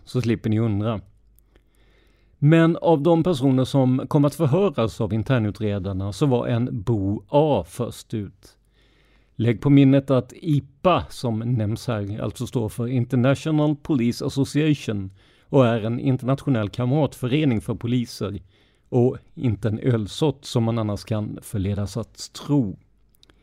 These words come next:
Citat. Bandupptagning, samtal mellan polisintendent Todd Pettersson och polisinspektören Bo A, onsdagen den fjärde november nittonhundraåttiosju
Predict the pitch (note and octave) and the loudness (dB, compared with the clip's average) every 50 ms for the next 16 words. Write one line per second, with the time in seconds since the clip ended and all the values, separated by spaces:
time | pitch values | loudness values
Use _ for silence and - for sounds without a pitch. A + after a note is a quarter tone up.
0 | _ _ _ _ _ _ _ _ _ _ _ _ _ _ _ _ _ _ _ _ | _ _ _ _ _ _ _ _ _ _ _ _ _ _ _ _ _ _ _ _
1 | - - F#3+ - - - - - - - - _ _ _ _ _ _ _ _ _ | -6 -4 -4 -2 -2 -4 -4 -6 -12 -20 -20 _ _ _ _ _ _ _ _ _
2 | _ _ _ _ _ _ _ _ _ _ _ - A2+ G2 C3+ C#3 C3+ A2+ C3+ C3+ | _ _ _ _ _ _ _ _ _ _ _ -4 0 4 4 4 6 4 2 0
3 | - - D#3 D3+ D3+ D3 C#3 D#3+ D#3+ D#3 D#3 D3+ - C3+ - E3 D#3+ C#3 A2+ - | 2 2 2 4 4 4 4 4 4 2 2 0 -4 -4 -2 0 2 2 2 2
4 | C3+ B2+ B2+ C3+ C3+ - C#3+ C3+ C3+ C3 C3 C3 C3 C3+ C3 - - E3+ E3 D#3 | 2 2 2 2 2 2 2 4 4 4 4 2 2 0 0 0 0 0 0 2
5 | - - D#3+ D#3 C#3+ - D#3 D3+ D#3 D#3 D3+ D3 - - - D#3+ D#3+ E3 E3 C3+ | 2 4 4 4 4 4 4 4 4 4 2 0 -2 -4 -2 0 0 0 0 -2
6 | - - F3 D3+ - - C3 - - B2+ B2 B2 B2 A2 - - _ _ - E3+ | -2 -2 -2 -2 0 -2 -2 -2 0 0 0 0 0 -2 -6 -10 _ _ -4 -2
7 | C#3 F3+ F#3 F3+ F3 D#3 - - A#2 A#2 - - - - G#2+ - - C3+ B2 A#2 | 0 0 2 2 2 2 2 2 0 0 0 -2 -4 -6 -4 0 2 2 2 4
8 | B2 C3 B2 A2 F#2+ A2 G2+ F#2+ G2 - - - - C#3 C3+ A2 F2+ - - _ | 4 2 0 0 0 -2 -2 -2 -4 -6 -8 -2 0 2 2 2 0 -4 -8 _
9 | _ _ _ _ - A#2 B2 B2+ - - - D3+ D3 D3 E3 E3 D#3+ D3 E3 D#3+ | _ _ _ _ -2 0 0 0 0 0 2 2 4 4 4 4 4 4 4 2
10 | D#3+ D3+ C#3+ - F#3 F3 D#3+ C3+ C#3+ D3 D3 C3 C#3 C3+ B2+ A#2 C3+ C#3 C#3+ D#3+ | 2 -2 -4 -2 0 2 2 4 4 4 4 4 4 2 2 2 4 4 4 4
11 | D3+ - - B2+ A2+ G#2 G#2 A2 A#2 - - - - - A#2+ G#2+ G2+ G2 G2 | 4 2 0 -2 -2 -2 -2 -4 -4 -4 -4 -4 -2 -2 0 0 0 0 -2